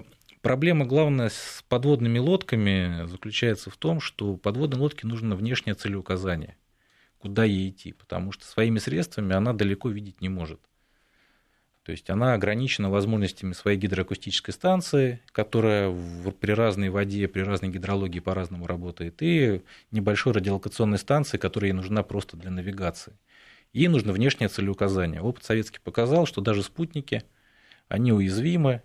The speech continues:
не говоря уже о самолётах, э, целеуказания, там, Ту сто сорок два, да. Поэтому, наверное, это был не самый оптимальный путь.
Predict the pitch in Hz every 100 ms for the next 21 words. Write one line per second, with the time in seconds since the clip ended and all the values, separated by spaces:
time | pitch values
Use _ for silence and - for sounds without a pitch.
0 | _ 98 98 107 123 101 95 - 92 98
1 | 113 95 - - _ - 87 87 85 85
2 | 85 85 85 _ _ - 98 95 98 95
3 | 113 104 90 87 82 82 _ 80 80 -
4 | - 85 90 87 82 78 76 65 69 _
5 | _ - _ - 110 117 123 120 120 117
6 | 110 101 101 107 151 165 120 113 104 120
7 | 117 98 - 113 104 92 - 95 95 87
8 | 85 - -